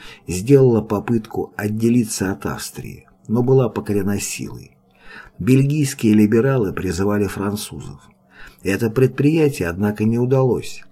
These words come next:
и с этого момента французские генералы стали держаться оборонительной тактики. Тактики тем более необходимой, что Пруссия присоединилась к Австрии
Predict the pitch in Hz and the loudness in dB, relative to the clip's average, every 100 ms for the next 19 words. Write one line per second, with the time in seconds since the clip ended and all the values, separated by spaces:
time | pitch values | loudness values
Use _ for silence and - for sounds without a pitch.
0 | _ 92 - 117 104 107 107 113 127 127 | _ -8 0 0 2 2 4 4 2 2
1 | 107 73 90 90 87 107 - 101 95 101 | -2 -8 -8 -8 -4 -4 -4 -6 -4 0
2 | 107 107 117 104 69 - - - - - | 2 2 0 -4 -6 -14 -20 -20 -16 -8
3 | - 104 101 104 95 107 104 107 101 101 | -2 0 2 0 2 0 0 -2 -2 0
4 | 120 117 104 107 107 107 101 - - - | 0 0 0 2 0 0 -6 -6 -14 -18
5 | - - - - - _ _ 131 127 - | -18 -20 -20 -20 -20 _ _ 0 0 -4
6 | 107 107 113 104 107 104 101 104 95 113 | -4 -2 0 2 4 4 2 -2 -2 -2
7 | 117 113 120 82 - - - 113 - 143 | -2 0 0 0 -6 -14 -4 -4 0 2
8 | 143 135 - 80 62 - - - _ 123 | 2 0 -6 -8 -8 -18 -20 -20 _ 0
9 | 113 135 127 131 117 - - 113 107 - | 2 2 4 4 2 -2 -2 0 0 -4
10 | - 73 67 | -6 -6 -6